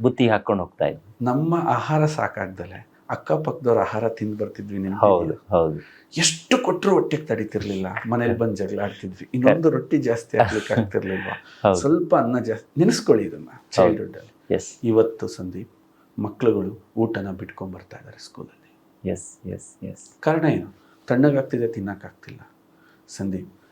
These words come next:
Speaker 2: ಅದೇ ಈ ತೆಂಗಿನೆಣ್ಣೆನಲ್ಲಿ ಅಡುಗೆ ಮಾಡಿ, ಬಿಸಿನಲ್ಲಿ ಚೆನ್ನಾಗಿರುತ್ತೆ,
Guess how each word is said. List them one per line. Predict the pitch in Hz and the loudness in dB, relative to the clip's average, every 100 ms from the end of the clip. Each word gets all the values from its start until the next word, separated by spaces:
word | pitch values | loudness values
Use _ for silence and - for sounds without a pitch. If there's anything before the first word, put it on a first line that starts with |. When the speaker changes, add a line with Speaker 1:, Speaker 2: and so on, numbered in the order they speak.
| _ - | _ -10
Speaker 2:
ಅದೇ | 95 113 | 2 4
ಈ | 117 - | 4 -2
ತೆಂಗಿನೆಣ್ಣೆನಲ್ಲಿ | 101 104 104 98 95 92 90 | -2 -2 -2 -2 -4 -6 -8
ಅಡುಗೆ | 92 104 | -8 -8
ಮಾಡಿ, | 95 90 101 - _ _ _ _ _ - | -10 -10 -16 -20 _ _ _ _ _ -4
ಬಿಸಿನಲ್ಲಿ | 110 - 143 139 139 | -2 2 4 6 4
ಚೆನ್ನಾಗಿರುತ್ತೆ, | 139 107 110 104 95 95 95 110 | 4 -2 -2 -2 -4 -8 -16 -18